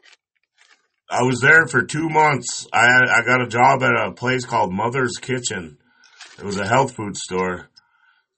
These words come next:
But anyway, I woke up one night and he was going through my fucking wallet and grabbing money out, and I fucking beat the living fuck out of him.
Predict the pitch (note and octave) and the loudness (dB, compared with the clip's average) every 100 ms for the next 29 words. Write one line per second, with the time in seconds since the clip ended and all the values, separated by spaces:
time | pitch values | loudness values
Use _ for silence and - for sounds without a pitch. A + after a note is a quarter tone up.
0 | _ _ _ _ _ _ _ A2+ C3+ D3 | _ _ _ _ _ _ _ 0 2 4
1 | C3+ A#2+ B2 C#3 C3+ C3+ A#2 C3 B2 A#2+ | 4 4 6 4 4 2 0 0 2 2
2 | A#2+ A2 B2+ A2 G#2+ A#2+ B2 A2+ A#2 A2+ | 2 0 0 -2 -2 0 0 -2 -6 -4
3 | G#2+ A2 A2 G#2+ F#2+ G#2+ A#2 A2 - F#2+ | -4 -4 -6 -6 -2 2 2 0 -4 -8
4 | G2 - - F#2 G#2+ G#2 F#2+ G2+ G#2+ G2 | -10 -12 -8 0 2 2 -4 -6 -4 -2
5 | G2 - F#2+ F#2+ A#2 A2 F#2+ F#2 A2+ - | -2 -2 -4 -2 -4 -4 -10 -8 -10 -8
6 | F2+ F#2+ G#2+ G2+ F2 - G#2 - F#2+ F2+ | -8 -6 -6 -6 -8 -6 -6 -6 -8 -8
7 | F2 F2+ | -10 -14